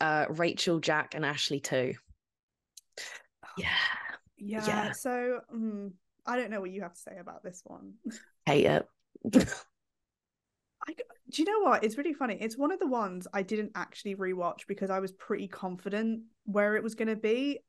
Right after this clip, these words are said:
Speaker 2: I will admit, now I'm not so sure. I do think out of, like, 'cause this is the other thing I realised when we were doing the tier list, even the episodes that I thought were, like,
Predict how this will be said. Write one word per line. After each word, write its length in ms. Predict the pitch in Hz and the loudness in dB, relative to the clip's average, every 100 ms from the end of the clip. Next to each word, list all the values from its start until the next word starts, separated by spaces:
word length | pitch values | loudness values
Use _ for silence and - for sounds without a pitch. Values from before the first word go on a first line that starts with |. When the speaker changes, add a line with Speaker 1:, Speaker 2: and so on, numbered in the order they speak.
| _ | _
Speaker 2:
I 120 | - | -12
will 200 | - 285 | -8 -4
admit, 320 | 349 320 277 - | -2 0 -2 -4
now 80 | 214 - | -14 -12
I'm 280 | 330 370 392 | -8 -8 -8
not 120 | 381 _ _ - | -10 _ _ -16
so 320 | - 254 247 | -6 -2 -2
sure. 840 | 214 - - 233 175 - 185 269 311 _ _ _ | -4 -10 -6 -4 -4 -4 -4 -4 -6 _ _ _
I 100 | - | 0
do 320 | 262 311 330 311 | 2 4 4 4
think 280 | 330 294 - | 2 0 2
out 240 | 240 240 | 2 4
of, 200 | 233 220 | 2 0
like, 200 | 226 202 | 0 0
'cause 120 | 202 214 | 0 -2
this 120 | 262 | -2
is 120 | 269 | -2
the 140 | 220 | 2
other 120 | 202 196 | 2 0
thing 240 | 175 170 | -6 -6
I 60 | 175 | -6
realised 460 | 175 170 170 165 | -4 -4 -4 -4
when 100 | 180 | -6
we 60 | 175 | -8
were 80 | 175 | -8
doing 260 | 165 175 | -8 -6
the 80 | 180 | -8
tier 280 | 180 190 190 | -4 -2 0
list, 380 | 196 240 233 - - - - _ | 0 -2 -6 -14 -20 -20 -20 _
even 300 | 254 254 285 | 2 4 4
the 100 | 277 | 2
episodes 480 | 262 226 240 226 208 | 0 -2 -2 0 0
that 100 | - | 0
I 140 | 196 190 | 0 0
thought 300 | 190 190 - | 0 -2 0
were, 80 | 196 | -2
like, 260 | 185 - | -2 -6